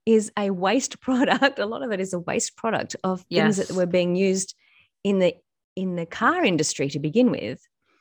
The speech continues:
Speaker 1: You know, so the sludge, the things like that, you go, I think we have to really reconsider. We have to reconnect with our food supply. And I think if people can help reconnect with their food supply,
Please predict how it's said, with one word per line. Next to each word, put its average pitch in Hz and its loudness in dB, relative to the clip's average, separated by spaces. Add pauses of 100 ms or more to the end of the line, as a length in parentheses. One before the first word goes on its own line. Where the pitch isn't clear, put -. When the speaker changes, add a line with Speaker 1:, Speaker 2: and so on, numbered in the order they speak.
(120)
Speaker 1:
You 214 -2
know, 208 0
so 214 -4 (1160)
the 233 0
sludge, 220 -2 (160)
the 214 -6
things 254 -4
like 233 -8
that, 240 -6
you 196 -6
go, 196 -8 (480)
I 220 -4
think 240 -4 (140)
we 208 -4
have 196 -2
to 196 -2
really 185 0
reconsider. 175 -2
We 185 -4
have 226 -6
to 254 -2
reconnect 196 -4 (580)
with 190 2
our 165 2
food 160 -4
supply. - -10 (720)
And 190 2
I 190 0
think 214 -6
if - -10
people 208 -6
can 190 -6
help 170 -6
reconnect - -8
with 170 -6
their 165 2
food 170 -8
supply, 175 -6